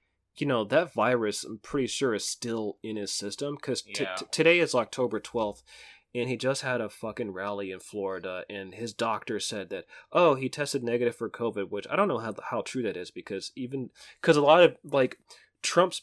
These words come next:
Speaker 1: personal doctors, what they've been saying is different than people outside of Trump's circle.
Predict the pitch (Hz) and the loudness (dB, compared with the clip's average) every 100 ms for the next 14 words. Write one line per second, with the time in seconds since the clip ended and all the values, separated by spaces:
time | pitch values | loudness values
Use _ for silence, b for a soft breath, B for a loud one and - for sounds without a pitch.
0 | - - 147 - 180 175 175 175 - 180 | -8 -2 -2 0 -2 0 0 0 -4 -6
1 | 180 - _ _ _ _ - 127 127 - | -8 -12 _ _ _ _ -10 0 0 2
2 | 127 135 135 127 139 123 117 107 110 107 | 2 4 2 0 0 2 0 -2 -6 -4
3 | 123 117 120 104 110 104 104 98 - 120 | -4 -2 -4 -6 -6 -6 -8 -14 -8 -8
4 | 107 101 98 104 - 107 107 98 - 120 | -4 -6 -6 -6 -6 -6 -6 -8 -8 -8
5 | 92 - 104 104 139 143 | -8 -8 -8 -6 -6 -6